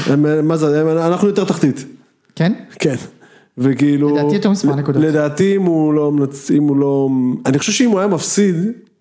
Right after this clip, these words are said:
Speaker 1: באדומים,
Speaker 2: אז
Speaker 1: אבוקסיס
Speaker 2: הוא
Speaker 1: היה, אני חושב שהוא היה הולך. נראה לי שהפעם אם הוא לא מנצח, נראה לי, זה סתם, אני לא יודע, זה לא מבוסס על כלום. ונראה לי שהוא ילך, כאילו,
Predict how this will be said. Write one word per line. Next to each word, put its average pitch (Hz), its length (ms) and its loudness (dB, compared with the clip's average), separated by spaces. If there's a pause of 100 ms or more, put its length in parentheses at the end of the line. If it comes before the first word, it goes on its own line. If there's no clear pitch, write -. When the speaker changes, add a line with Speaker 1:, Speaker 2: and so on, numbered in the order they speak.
(100)
Speaker 1:
באדומים, 135 600 0
Speaker 2:
אז 127 100 0
Speaker 1:
אבוקסיס 135 260 -2
Speaker 2:
הוא 143 60 2
Speaker 1:
היה, 135 160 0
אני 123 100 -6
חושב 151 120 0
שהוא 139 180 0
היה 131 80 2
הולך. 123 600 -2 (840)
נראה 139 140 2
לי 170 60 0
שהפעם 165 260 0
אם 160 80 2
הוא 151 100 2
לא 165 80 0
מנצח, 151 800 -2 (100)
נראה 165 220 2
לי, 160 100 0
זה 131 120 -2
סתם, 160 380 -2 (360)
אני 131 120 2
לא 151 60 2
יודע, 117 280 -2
זה 120 80 0
לא 139 80 2
מבוסס 139 280 -2
על 123 60 0
כלום. 139 260 0 (1700)
ונראה 131 680 0
לי 143 60 -2
שהוא 147 120 2
ילך, 120 260 -2
כאילו, 101 200 0